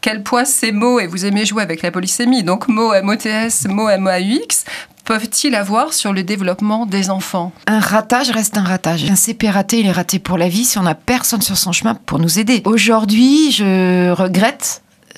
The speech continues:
Speaker 2: que tout ça soit médicalisé. Quand on répond pas aux attentes de l'enseignant,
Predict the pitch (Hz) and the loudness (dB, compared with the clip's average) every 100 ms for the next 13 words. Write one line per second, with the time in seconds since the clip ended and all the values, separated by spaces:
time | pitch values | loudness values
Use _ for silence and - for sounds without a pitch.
0 | - - 196 - - 247 240 - 190 196 | -6 -2 0 0 0 0 0 0 2 2
1 | 175 180 190 185 185 202 - 190 196 - | 0 0 0 0 0 0 0 2 0 2
2 | 240 254 233 220 226 214 175 - 175 175 | 0 2 -2 0 0 2 0 0 0 0
3 | 175 208 202 - 170 165 170 175 170 165 | 0 0 0 -2 0 2 2 0 2 2
4 | 185 | 2